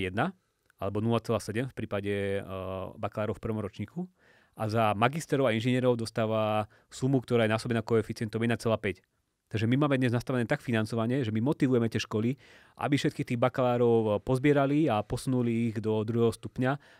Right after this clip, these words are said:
a tam ich akoby ďalej vzdelávali, lebo to pomáha ich rozpočtu. Takže samozrejme, akoby spôsob, ako to zmeniť, je znížiť ten koeficient, tú váhu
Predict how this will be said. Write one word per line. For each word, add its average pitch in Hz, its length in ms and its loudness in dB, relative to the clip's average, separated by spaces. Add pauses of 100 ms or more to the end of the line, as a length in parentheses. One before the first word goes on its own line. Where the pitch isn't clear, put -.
a - 80 -14
tam 120 240 2
ich 110 80 2
akoby 107 400 -2
ďalej 107 400 0
vzdelávali, 107 480 -2
lebo 127 240 -2
to 123 160 -6
pomáha 113 320 0
ich 104 240 -4
rozpočtu. 104 640 -4 (400)
Takže 95 160 -8
samozrejme, 123 400 0
akoby 107 480 -6 (160)
spôsob, 135 320 -6
ako 117 160 -2
to 101 160 -12
zmeniť, 117 240 -2
je 110 160 2 (400)
znížiť 127 480 2
ten 113 160 -2
koeficient, 113 640 0
tú 101 160 -8
váhu 110 400 0